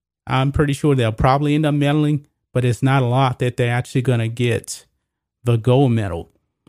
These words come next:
And when you're Team U S A, anything less than a gold, that's unacceptable. You might as well just not even medal. I mean, that is the standard when it comes to basketball here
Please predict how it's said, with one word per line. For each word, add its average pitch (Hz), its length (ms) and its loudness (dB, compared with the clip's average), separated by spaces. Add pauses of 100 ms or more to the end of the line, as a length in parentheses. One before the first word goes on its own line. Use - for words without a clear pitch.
(340)
And 135 420 4
when 151 200 2
you're 139 100 2
Team 190 320 0
U 165 160 2
S 143 240 -4
A, 139 320 0
anything 175 480 2
less 143 320 0
than 147 160 2
a 117 40 2
gold, 113 460 0 (1040)
that's 147 240 0
unacceptable. 120 680 -2 (180)
You 147 80 2
might 135 120 4
as 135 140 -2
well 131 140 2
just 123 220 -8
not 127 160 0
even 110 240 -2
medal. 120 240 0
I 123 100 -2
mean, 123 220 0
that 143 200 0
is 139 180 0
the 123 120 -2
standard 120 680 -2 (480)
when 127 120 0
it 120 120 -4
comes 143 400 0
to 120 440 -2 (320)
basketball 120 640 0
here 120 380 -2